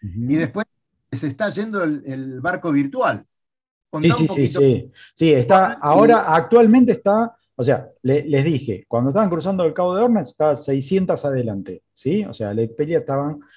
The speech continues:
Speaker 1: con, con Piliar, estaban seiscientas por delante del virtual. Ahora están cuatrocientas por detrás,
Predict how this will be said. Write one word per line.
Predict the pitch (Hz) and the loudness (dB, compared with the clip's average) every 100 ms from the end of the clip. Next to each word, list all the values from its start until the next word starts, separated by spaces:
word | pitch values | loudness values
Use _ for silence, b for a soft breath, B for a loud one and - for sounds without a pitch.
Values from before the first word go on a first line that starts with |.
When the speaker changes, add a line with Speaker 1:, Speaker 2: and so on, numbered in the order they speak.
| B | B
Speaker 1:
con, | - 113 113 | -6 -6 -4
con | 117 113 | -4 -4
Piliar, | 117 113 156 196 - | -4 -2 -2 -4 -6
estaban | 120 131 135 | -6 -2 -2
seiscientas | 131 117 120 - 185 185 147 | -2 -2 -4 -4 -4 -2 -4
por | - 123 | -4 0
delante | 120 131 165 165 151 | 0 2 0 0 0
del | 127 | 0
virtual. | 117 113 123 107 90 _ b b | -2 -4 -4 -4 -6 _ b b
Ahora | - 127 185 180 | -2 2 4 2
están | - 170 190 190 _ | 0 -4 -2 -6 _
cuatrocientas | 135 135 131 127 131 185 185 170 | -2 0 0 -4 -2 -2 -2 -4
por | 143 123 | -2 -2
detrás, | 120 123 113 95 - - | -2 -2 -2 -4 -12 -20